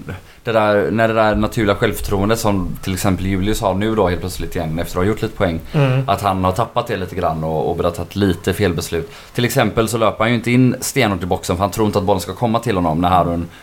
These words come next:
Speaker 1: kommer där, vilket gör att han skjuter i stolpen istället för att göra mål. Så skönt att han äntligen får göra mål och hoppas att det innebär att han kommer bli ännu lite vassare i och runt boxen nu och verkligen våga ta avslut i rätt lägen, för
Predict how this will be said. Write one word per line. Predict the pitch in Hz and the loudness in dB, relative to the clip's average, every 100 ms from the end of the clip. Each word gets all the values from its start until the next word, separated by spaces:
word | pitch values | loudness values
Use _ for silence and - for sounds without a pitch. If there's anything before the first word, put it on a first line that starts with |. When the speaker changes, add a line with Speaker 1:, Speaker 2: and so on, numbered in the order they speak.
| - | -2
Speaker 1:
kommer | 95 90 | 2 4
där, | 85 | 2
vilket | 87 | 2
gör | 92 | 0
att | 92 | 0
han | 90 | -2
skjuter | 98 92 | -2 -4
i | |
stolpen | 92 127 98 127 123 | 0 0 2 2 2
istället | 120 101 | 0 0
för | |
att | 92 | 0
göra | 92 | 2
mål. | 80 73 - - - - | 0 -6 -12 -20 -20 -18
Så | - 101 98 | -6 0 0
skönt | 90 127 117 | 2 0 0
att | |
han | 117 117 | 0 0
äntligen | 98 | 0
får | 101 | 2
göra | 101 | 2
mål | 98 117 135 131 | 4 2 2 0
och | 110 | -2
hoppas | 107 95 | 0 -2
att | 92 | 0
det | 101 | 2
innebär | 98 90 90 | 2 2 0
att | 85 | 0
han | 90 90 90 85 - - - | 0 2 0 -4 -14 -20 -12
kommer | - 92 | -2 0
bli | 90 92 | 2 4
ännu | 101 92 | 4 2
lite | 90 104 | 0 0
vassare | 104 - 95 90 | 0 -2 -2 -2
i | 87 | 0
och | 87 | -2
runt | 87 | -2
boxen | - - - 101 | -4 -4 -2 0
nu | 95 | 2
och | 85 82 65 80 | 2 0 -4 -2
verkligen | 92 - 90 | -2 0 0
våga | 90 85 | 2 2
ta | 95 | 2
avslut | 87 - 82 | 0 0 -2
i | 90 | 0
rätt | 90 98 | 0 0
lägen, | 87 85 | 0 -2
för | - 87 | -2 -2